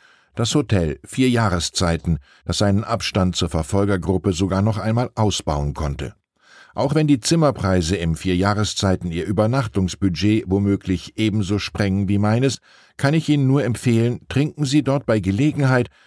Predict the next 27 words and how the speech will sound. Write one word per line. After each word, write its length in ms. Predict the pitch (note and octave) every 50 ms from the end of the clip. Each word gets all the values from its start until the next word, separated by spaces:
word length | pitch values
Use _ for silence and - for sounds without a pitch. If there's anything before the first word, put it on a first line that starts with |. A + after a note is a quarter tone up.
| _ _ _ _ _
ein 160 | G2+ A#2 A2+
Kännchen 480 | - - D3+ D3+ C#3+ - C#3 C#3 A2 -
Tee 240 | - D3 C#3+ C3+ G#2+
in 120 | E2+ F2
der 160 | E2 F2+ E2+
hoteleigenen 840 | E2+ F#2 F2+ - A2+ A#2 A2 - E2+ F2 F2 E2 E2+ F2+ F#2 F#2 - -
Wohnhalle. 720 | F#2 F2 A#2+ C3+ C#3 C3+ A2+ F#2+ F2+ E2+ E2 D#2 C#2+ - _ _ _ _ _ _ _ _
Die 140 | - F2+ D#2
heißt 320 | D2+ D#2+ D2 C#2 - - -
wirklich 460 | - A2 C3 - - D#2 C2+ - -
so. 240 | - - B1+ G#1 - - _ _ _ _ _ - - _ -
Genießen 420 | - B2+ D3 E3+ F3+ - E3+ F3
Sie 140 | D3 E3 D#3
die 120 | D3+ D3+ -
unaufgeregte 800 | - C#3+ F3 E3 - A#2 A2 - - - G#2+ G#2+ A#2 A2+ - C3
Freundlichkeit 840 | A2+ - - A2+ C3+ D#3+ D#3+ B2+ - G#2 F2 - - F2+ D#2+ D2+ -
des 120 | D2+ D2+ -
Personals, 680 | - G2 F2 E2+ F2 F#2+ G2 G#2 A2+ B2 A#2+ G#2 - - - _ _ _ _ _
den 180 | _ - G#2 G#2+
unbezahlbaren 1040 | - D#3+ E3+ E3+ D#3 B2 F#2+ - - A#2 A2 A#2 B2 G2 F2+ E2+ D#2+ D#2+ D#2+ D#2+
Blick 220 | D#2+ F#2 G#2 G2 -
auf 160 | F2 D#2+ -
die 100 | - F2
Binnenalster 840 | D2 G2 G#2+ B2+ C3+ A#2 A2 D2+ F#2 F#2+ F#2 - - - G#2 F#2+ - _
und 300 | A#2 A#2 A#2 A2 - -
spüren 520 | - - - - B2+ D3+ D#3 D3+ D#3+ D#3
Sie, 260 | C3+ C3+ E3 E3+ C#3